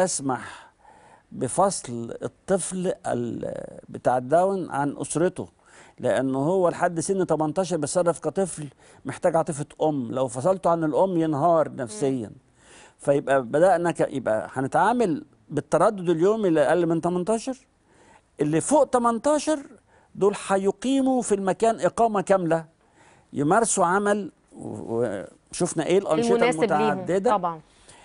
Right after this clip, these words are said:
Speaker 1: الفئة التالتة هي الأهالي، هيجوا مرة في الأسبوع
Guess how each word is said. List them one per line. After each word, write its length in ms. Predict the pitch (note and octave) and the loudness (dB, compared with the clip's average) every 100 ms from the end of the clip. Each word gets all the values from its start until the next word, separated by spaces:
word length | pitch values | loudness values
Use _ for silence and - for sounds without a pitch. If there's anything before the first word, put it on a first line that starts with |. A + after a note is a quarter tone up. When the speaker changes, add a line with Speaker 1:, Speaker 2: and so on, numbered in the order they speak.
| - - - - | -20 -20 -8 -4
Speaker 1:
الفئة 580 | D#3+ - C#4 D#4 C#4+ | -2 2 2 2 0
التالتة 720 | G#3+ - A#3+ C4+ B3+ A#3+ A#3 - - _ _ | -2 0 2 2 2 0 0 -2 -12 _ _
هي 180 | E3 F#3 | 0 2
الأهالي، 540 | G3 G3 E3+ A3 G#3+ E3+ | 2 2 4 4 4 2
هيجوا 240 | F#3 F#3 | 2 2
مرة 280 | G3+ A3 A3 | 4 2 2
في 100 | E3 | -2
الأسبوع 720 | F#3 F3 - D#3+ A3 A#3+ B3+ | -4 -2 -2 0 2 2 2